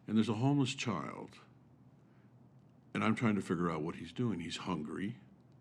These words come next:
He's there. I mean, did, did you ever think about being a homeless child? I mean, I remember one time in Christmas, we asked the homeless kids what they wanted for Christmas. You know what they told us? Socks and underwear. Everybody gives us toys and clothes, but nobody gives us socks and underwear.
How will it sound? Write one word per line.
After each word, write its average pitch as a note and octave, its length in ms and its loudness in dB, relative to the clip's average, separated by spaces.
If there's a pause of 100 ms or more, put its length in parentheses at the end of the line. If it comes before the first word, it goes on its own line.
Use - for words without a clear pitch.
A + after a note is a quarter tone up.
(880)
He's F#2 600 4
there. E2 460 2
I G2 40 2
mean, F2+ 160 2
did, E2 140 0
did F2 200 -6
you F#2 140 4
ever F#2+ 160 6
think G#2+ 280 2
about G2+ 220 4
being G#2+ 160 6
a G#2 60 4
homeless A2 340 6
child? B2 320 2
I A2 60 4
mean, G#2 140 6
I G2+ 40 4
remember A2+ 240 10
one A2 240 10
time A2 220 8
in G2 100 8
Christmas, B2+ 400 2
we F#2+ 140 6
asked G#2+ 160 0
the F#2+ 60 0
homeless G#2 280 4
kids G#2 380 2 (500)
what G2+ 160 4
they G#2+ 80 10
wanted G#2+ 320 8
for G#2+ 80 4
Christmas. B2 420 4
You A2 100 4
know A#2 80 8
what B2+ 100 4
they B2+ 100 4
told C3+ 240 0
us? B2+ 160 -4 (400)
Socks - 420 0
and A#2+ 120 2
underwear. G2+ 460 0 (1000)
Everybody B2 360 8
gives A#2 240 6
us - 180 -2
toys A#2+ 460 6
and G2 100 4
clothes, A#2 400 4
but F2+ 140 0
nobody F2+ 240 2
gives F2+ 200 0
us E2+ 120 -4
socks E2+ 340 -4
and E2+ 100 -4
underwear. C#2 440 -6